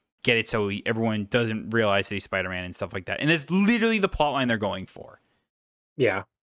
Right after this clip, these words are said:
Speaker 1: And so I was just like, "Come on, man." Like, <sighs>
Speaker 2: I get
Speaker 1: ah.
Speaker 2: it's a way to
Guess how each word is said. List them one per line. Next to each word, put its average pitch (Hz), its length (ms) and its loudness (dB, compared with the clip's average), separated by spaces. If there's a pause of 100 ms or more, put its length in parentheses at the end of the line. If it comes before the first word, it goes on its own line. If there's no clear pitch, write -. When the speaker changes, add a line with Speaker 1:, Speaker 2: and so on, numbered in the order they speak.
(200)
Speaker 1:
And 175 120 2
so 226 100 4
I 233 40 4
was 220 120 2
just 226 100 0
like, 233 160 2 (380)
"Come - 340 0
on, 104 260 0
man." 285 320 2
Like, 320 220 0
<sighs> - 1400 -16
Speaker 2:
I 170 100 6
get 170 260 12
Speaker 1:
ah. - 40 4
Speaker 2:
it's 156 100 0
a 135 60 4
way 113 220 4
to 117 140 6